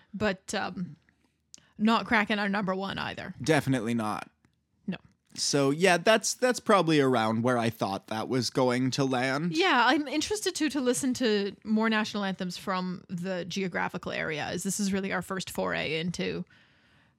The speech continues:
Speaker 1: well, not Europe, but the North.
Speaker 2: Maybe that's how we can break it down when we start getting into, like, the final scores. 'Cause I think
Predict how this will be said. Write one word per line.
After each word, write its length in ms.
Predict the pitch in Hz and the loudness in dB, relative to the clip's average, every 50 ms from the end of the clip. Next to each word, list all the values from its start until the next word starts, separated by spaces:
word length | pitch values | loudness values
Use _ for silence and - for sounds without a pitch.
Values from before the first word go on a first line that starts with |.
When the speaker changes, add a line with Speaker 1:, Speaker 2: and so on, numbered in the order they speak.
| _ _ _ - | _ _ _ -8
Speaker 1:
well, 100 | - 226 | -4 -2
not 200 | 233 233 214 - | 0 0 0 -2
Europe, 380 | 175 165 160 147 104 - - - - - | -2 -4 -4 -4 -6 -8 -10 -14 -10 -8
but 200 | 170 127 - - - - - _ _ _ _ _ _ _ _ _ _ _ _ _ _ _ _ _ | -6 -6 -6 -8 -12 -20 -20 _ _ _ _ _ _ _ _ _ _ _ _ _ _ _ _ _
the 140 | 214 214 214 | -2 -2 -2
North. 500 | 190 196 202 190 180 180 - - - - - _ _ _ _ _ _ _ _ _ _ _ - - _ _ - | 0 -2 -2 -4 -4 -6 -8 -12 -16 -18 -20 _ _ _ _ _ _ _ _ _ _ _ -20 -20 _ _ 0
Speaker 2:
Maybe 260 | 139 147 160 165 202 | 2 4 6 6 6
that's 260 | 196 185 165 165 - | 6 6 4 4 2
how 120 | - 160 160 | 2 2 2
we 140 | 151 147 123 | 2 2 0
can 180 | - 131 131 123 | 0 0 0 2
break 260 | 123 123 120 117 - | 2 2 2 2 0
it 120 | 123 113 - | -2 -4 -4
down 300 | 123 113 123 123 110 117 | -4 -2 -2 -2 -2 -2
when 140 | 120 123 120 | -2 -4 -2
we 100 | 117 113 | -4 -4
start 340 | - - 139 135 127 110 - | -4 -2 -2 0 0 0 0
getting 280 | 135 127 123 120 120 | -2 0 0 0 0
into, 300 | 120 117 113 - 135 123 | 0 -2 -2 0 0 -2
like, 440 | 107 110 113 107 107 104 - - - - | -2 -2 -4 -4 -6 -8 -10 -14 -14 -10
the 200 | 123 117 123 113 | -4 -2 -2 -2
final 400 | - 139 123 117 117 113 113 113 | 0 0 0 0 0 0 -2 -4
scores. 560 | - - - - 113 104 107 110 104 110 - | -4 -6 -6 -4 -4 -2 -2 -4 -4 -4 -2
'Cause 220 | - 156 147 135 | 0 0 2 2
I 100 | 147 147 | 2 2
think 460 | 139 - - 202 190 196 196 - - | 0 0 0 0 0 0 -4 -8 -12